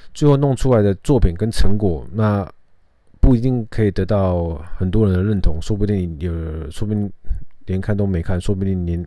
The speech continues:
连有人按赞都没按赞之类的，那都说不定。那不过没关系，我觉得我的初衷是学习，那我就先以学习为主。就像是我录 Podcast 录到现在，录了一年多，我的初衷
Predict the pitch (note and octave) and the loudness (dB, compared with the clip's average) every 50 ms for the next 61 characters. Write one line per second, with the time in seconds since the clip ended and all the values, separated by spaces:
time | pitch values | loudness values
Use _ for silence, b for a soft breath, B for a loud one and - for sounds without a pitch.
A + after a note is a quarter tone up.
0 | - - F2+ F#2 F2 F2+ F2+ F2+ - - - - F#2+ E2+ E2 E2+ G2 G2+ F#2+ F#2 | -10 -10 -6 -4 -4 -4 -4 -6 -8 -12 -10 -8 -6 -4 -4 -4 -4 -4 -4 -2
1 | G2 F#2 F#2 F2 E2+ F2 F2+ F2 F2 F2 E2+ E2 - E2+ E2+ F2 F2 E2 D#2 D2+ | -2 -2 -2 -2 -2 -4 -4 -2 -2 -4 -4 -6 -6 -4 -4 -2 -2 -2 -4 -6
2 | D#2 E2 - - - - - F#2+ F#2+ G2 F#2+ F#2+ - F#2+ F2+ D#2 E2 E2 F#2 E2 | -8 -10 -14 -20 -20 -20 -10 -6 -4 -2 -2 -2 -2 -4 -6 -4 -4 -4 -4 -4
3 | B B B B B B B B B B - - - - A2 B2 A2 G2+ G2 G2+ | B B B B B B B B B B 2 6 6 6 6 6 4 4 4 2
4 | G#2 G2 G2+ G2+ F#2+ F#2+ F2+ F#2+ G2 F2+ G2 F#2 F#2 F#2 F#2 F#2+ - _ _ - | 2 2 0 0 0 0 0 0 0 0 0 0 0 0 -2 -4 -8 _ _ -14
5 | - - - - - - _ _ _ _ _ _ _ _ _ _ - G#2+ G#2+ G#2+ | -14 -14 -14 -16 -20 -20 _ _ _ _ _ _ _ _ _ _ 0 4 4 6
6 | G#2 - - C#3 C3+ C3+ C3 B2+ C3+ A#2+ - - G#2 G2+ G2 - F#2 F2+ G#2 A2 | 6 6 6 6 6 6 4 2 2 0 0 0 0 0 0 0 -2 -2 0 0
7 | G2 F2+ F#2 - A2 G2+ F2 D#2 - - - F2 F2 E2+ - F2 E2+ E2 E2+ F2+ | 0 0 0 -2 -2 -4 -4 -4 -6 -6 -4 -4 -4 -4 -4 -4 -4 -2 -2 -2
8 | F2+ - E2 C#2+ B B B B B B B B B B - - A#2+ A#2+ A2+ - | -2 -2 -4 -4 B B B B B B B B B B -2 0 0 0 2 2
9 | C3+ A#2 F#2+ G2+ A2+ B2+ A#2+ - - - - C#3+ C#3+ C3+ B2 - G2+ G2 G#2+ A2 | 2 2 2 2 0 0 2 6 6 6 8 8 8 8 8 6 6 2 2 2
10 | A#2 A#2+ A2+ - - A#2+ A2 G#2 A2+ A2 A2 A#2+ A2 G#2 G#2 A2+ A#2+ A2+ G#2 G2+ | 2 2 2 2 2 0 0 2 2 2 4 4 4 4 2 2 2 0 0 0
11 | G2 F#2+ G2 G2 G2 G2 F#2+ F#2 F#2+ F#2+ G2 G2 - - - B2+ B2 C3 B2+ B2 | 0 0 2 2 2 2 2 2 2 0 0 0 -2 -2 -2 0 2 2 2 2
12 | B2+ B2 | 0 -2